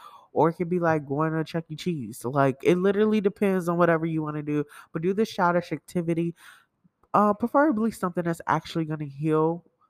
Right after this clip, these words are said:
your inner child and something that does not make you come off like a pervert, okay?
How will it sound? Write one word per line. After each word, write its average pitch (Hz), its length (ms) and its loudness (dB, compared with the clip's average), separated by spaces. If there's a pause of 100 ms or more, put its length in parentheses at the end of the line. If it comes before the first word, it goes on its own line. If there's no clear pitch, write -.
(160)
your 135 220 -2
inner 147 240 -4
child 165 480 0
and 151 100 -8
something 156 440 -10
that 139 260 -6
does 143 240 -2
not 123 340 -6 (500)
make 151 200 -4
you 147 80 -6
come 131 240 -10
off - 480 -8 (380)
like 135 140 -6
a 123 40 -6
pervert, 92 520 -4 (340)
okay? 120 340 -8